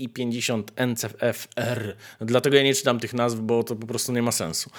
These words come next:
Pomijając jednak owe niuanse natury metalurgicznej, dziwnym zbiegiem okoliczności, ani razu nie poruszyliśmy budzącej zaskakująco silną polaryzację wśród konsumentów przewody zasilające słyszących na niesłyszących. Pozwolę sobie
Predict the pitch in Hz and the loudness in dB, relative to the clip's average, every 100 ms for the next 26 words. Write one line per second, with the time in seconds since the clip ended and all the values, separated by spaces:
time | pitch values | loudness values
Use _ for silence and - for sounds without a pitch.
0 | - - - - - 214 262 254 233 208 | -16 -14 -18 -12 2 4 4 2 2 2
1 | 208 180 180 185 185 208 233 - 135 117 | 2 4 4 4 4 2 2 2 2 2
2 | 127 120 117 120 110 120 107 160 - 110 | 2 2 2 2 2 2 0 -2 -2 0
3 | 101 113 107 110 104 98 107 98 98 - | -2 -2 -2 0 0 0 0 0 0 -4
4 | - 160 - 123 131 170 147 143 151 143 | 0 0 2 2 4 2 2 0 -2 0
5 | 135 139 - 131 - 131 117 117 127 120 | 2 2 0 -6 -4 -2 0 2 2 2
6 | 120 117 117 113 123 120 110 - 120 110 | 0 -2 -2 -2 -2 -2 -2 -2 2 0
7 | 101 117 135 143 131 131 - 110 - 110 | 2 4 6 6 4 4 2 -6 -4 -4
8 | - 107 101 110 117 107 104 - 123 123 | -2 -2 0 0 -2 -2 -8 -4 0 0
9 | 120 110 101 117 127 120 107 - 120 - | 0 -2 -2 0 0 -2 -6 -4 -2 4
10 | 175 175 - 80 - 107 101 98 - 135 | 4 4 -2 -8 -6 -4 -2 -4 -4 -4
11 | 233 - 120 107 113 107 110 107 | -4 -4 -2 0 2 2 0 0